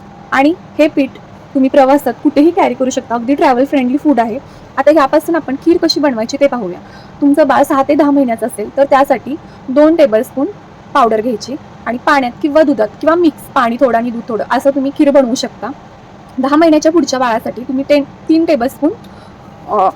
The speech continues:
पावडर घ्यावी आणि त्यानुसार खीर बनवावी. दिवसातून दोन वेळा हे, अ, खीर किंवा इतर पदार्थ नाचणीचे बाळाला दिले तर ते योग्य प्रमाण ठरतं आणि बाळाला पोषण, संतुलित आहार मिळतो. तर आता नाचणीची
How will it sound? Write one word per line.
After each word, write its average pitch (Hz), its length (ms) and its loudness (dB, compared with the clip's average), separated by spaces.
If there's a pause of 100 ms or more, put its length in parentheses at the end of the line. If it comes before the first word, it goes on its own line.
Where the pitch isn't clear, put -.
(320)
पावडर 247 260 2
घ्यावी 247 340 0
आणि 254 140 -4
त्यानुसार 262 380 0 (120)
खीर 277 120 0
बनवावी. 220 440 -4 (160)
दिवसातून 277 440 0
दोन 277 200 2
वेळा 269 220 2 (600)
हे, 262 180 0 (120)
अ, - 60 0 (100)
खीर 269 240 -2
किंवा 247 200 2
इतर 262 220 -4
पदार्थ 247 400 -6
नाचणीचे 247 540 -8
बाळाला 233 300 0
दिले 233 260 -6 (460)
तर 254 80 -10
ते 294 160 2
योग्य 320 220 2
प्रमाण 247 300 2
ठरतं 220 260 -4
आणि 262 140 -2
बाळाला 262 320 0
पोषण, 277 380 0 (1200)
संतुलित 302 380 4
आहार 262 240 -4 (300)
मिळतो. 233 280 -6 (600)
तर 277 160 4
आता 233 300 0 (1080)
नाचणीची 277 400 2